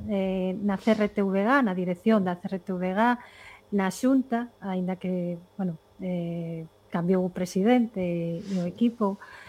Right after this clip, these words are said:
Eh, como valoras o impacto ou a falta de impacto das vosas accións na, na realidade interna dos, dos medios públicos galegos?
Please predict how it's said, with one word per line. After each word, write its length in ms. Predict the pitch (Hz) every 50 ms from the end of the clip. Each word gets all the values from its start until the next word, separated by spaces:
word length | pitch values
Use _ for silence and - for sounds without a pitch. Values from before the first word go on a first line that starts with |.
| - - - - - _ -
Eh, 260 | 233 233 233 233 240 233
como 240 | 254 302 311 370 381
valoras 420 | 370 311 269 254 240 233 220 214 - -
o 80 | 214
impacto 760 | 202 190 202 - 220 214 208 - - - - 185 180 170 - -
ou 240 | - 220 202 196 190
a 80 | 185 190
falta 400 | - - 240 247 240 240 - 214
de 140 | 190 180 180
impacto 560 | 175 170 - 208 196 180 - _ - 175 160
das 340 | 180 - 185 196 185 180 -
vosas 400 | 202 208 196 - 220 208 202 -
accións 540 | 220 214 196 - - 226 226 220 220 - 208
na, 260 | 190 190 185 185 - -
na 160 | 214 196 196 190
realidade 560 | 190 190 190 190 196 202 208 208 196 196 202
interna 640 | 196 196 196 190 180 - 220 214 202 190 185 175 175
dos, 380 | 180 180 - - - - - _
dos 240 | - 190 185 - - 226
medios 260 | 226 208 214 196 -
públicos 540 | - - 190 180 170 156 - 160 170 - -
galegos? 420 | 160 160 160 147 143 151 147 -